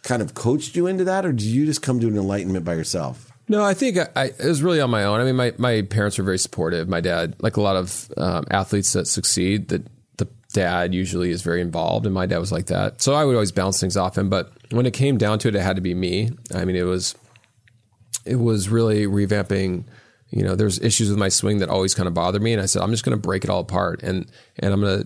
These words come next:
Speaker 2: change my focus and, um, and really try to be in the moment and not think about, you know, what's happened or worry about what's gonna happen, and just really tr-,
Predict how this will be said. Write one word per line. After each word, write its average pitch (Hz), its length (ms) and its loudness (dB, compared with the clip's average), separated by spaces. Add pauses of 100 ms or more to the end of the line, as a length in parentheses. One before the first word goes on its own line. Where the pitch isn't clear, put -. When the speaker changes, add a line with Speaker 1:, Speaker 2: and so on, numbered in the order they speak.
(120)
Speaker 2:
change 104 260 2
my 92 100 0
focus 104 480 0
and, 90 400 -4 (360)
um, 90 520 -2 (500)
and 101 520 -2 (220)
really 107 240 2
try 101 140 2
to 98 80 0
be 101 100 2
in 95 80 2
the 92 60 0
moment 92 400 0
and 90 140 -2
not 92 180 -2
think - 200 -2
about, 90 420 -2
you 98 100 -2
know, 90 80 -2
what's 95 240 -4
happened 85 680 -2
or 98 120 -2
worry 98 280 0
about 92 200 -2
what's - 160 -2
gonna 101 200 0
happen, 85 340 -2
and 90 80 -6
just 101 160 -6
really 98 120 0
tr-, - 140 -12